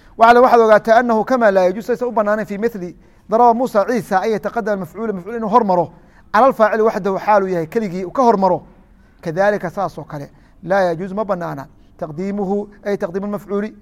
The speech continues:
عليه على الفاعل laga hor-, laga hormariyo iyo على الفعل labaduba. لئلا يتوهم saan loo moodin أنه mafcuulku inuu yahay mubtada inuu yahay.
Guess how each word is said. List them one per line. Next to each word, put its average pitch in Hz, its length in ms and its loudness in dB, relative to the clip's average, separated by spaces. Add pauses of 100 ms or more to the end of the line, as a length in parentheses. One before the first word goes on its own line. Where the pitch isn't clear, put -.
(460)
عليه 196 280 -4
على 185 140 0
الفاعل 202 340 0
laga 202 140 0
hor-, 208 180 -2
laga 214 140 -2
hormariyo 208 480 0 (180)
iyo 196 140 0
على 202 120 4
الفعل 190 260 -4
labaduba. 160 300 -4 (800)
لئلا 277 340 6
يتوهم 240 460 4
saan 254 260 0
loo 262 140 8
moodin 180 360 0 (320)
أنه 254 300 2
mafcuulku 214 600 -4 (240)
inuu 277 120 -2
yahay 240 140 6
mubtada 208 400 -2
inuu 175 120 -12
yahay. 143 160 -16